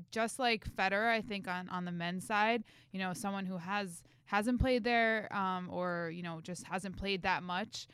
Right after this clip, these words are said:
They're both late in their careers, but at the end of the day, they are both big-time champions. Serena has won three times in Paris and, you know,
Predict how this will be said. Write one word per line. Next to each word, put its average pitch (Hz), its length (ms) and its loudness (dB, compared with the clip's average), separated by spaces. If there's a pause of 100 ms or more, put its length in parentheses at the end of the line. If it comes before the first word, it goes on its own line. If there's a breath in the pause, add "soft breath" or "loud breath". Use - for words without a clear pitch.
(200 soft breath)
They're 190 120 -2
both 196 440 2
late 185 240 -2
in 180 120 -6
their 170 140 -6
careers, 262 600 0
but 262 400 4 (340)
at 214 120 -2
the - 80 -8
end 214 140 -2
of 196 80 -8
the 190 80 -6
day, 180 420 -6 (200)
they 180 100 -6
are 170 120 -4
both 170 320 -4 (720)
big-time 202 360 -2
champions. 185 460 -6
Serena 214 260 0
has 185 240 0
won 190 400 -2 (360)
three 262 120 2
times 226 380 2
in 190 140 0
Paris 196 480 2
and, 175 200 -6
you 170 80 -6
know, 165 80 -6